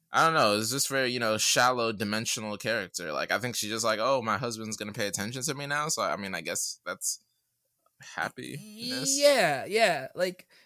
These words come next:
Speaker 2: uh, I, I usually, like, I used, like, not to get very political with this, but, like, this was very much a case of just, like, holding the, like, the wife as a prize at the end of the movie.
Speaker 1: <laughs> Yeah.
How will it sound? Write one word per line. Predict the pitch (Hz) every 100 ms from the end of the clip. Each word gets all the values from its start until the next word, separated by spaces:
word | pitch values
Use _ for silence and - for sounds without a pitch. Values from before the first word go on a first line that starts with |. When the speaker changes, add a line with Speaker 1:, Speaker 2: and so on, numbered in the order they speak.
| -
Speaker 2:
uh, | - - - -
I, | 196 - - _ -
I | 180
usually, | 220 247 254 240 202
like, | 196 151 - - _ _ _ _ _ _ _ _ -
I | 180
used, | 254 285 -
like, | 185 202 175
not | 220 381
to | 233
get | 208
very | 170 220
political | 190 190 214 165
with | 139 113
this, | 104 110 - _ _ - -
but, | 175 165
like, | 156 131 - - _ _ _ _ -
this | 311
was | 226 160
very | 147 180 185
much | 170 151
a | -
case | 139 151 139
of | 123 -
just, | 131
like, | 127 110 - _ _ _ _ _ _ _ _
holding | - 170 175 170 147
the, | 139
like, | 131 127 110 - _ _ _ _ _ -
the | 127
wife | 131 139 127
as | 131 127
a |
prize | - 143 127 110
at | 110 110
the | 117
end | 113
of |
the | 104
movie. | 110 110 98 90
Speaker 1:
<laughs> |
Yeah. | -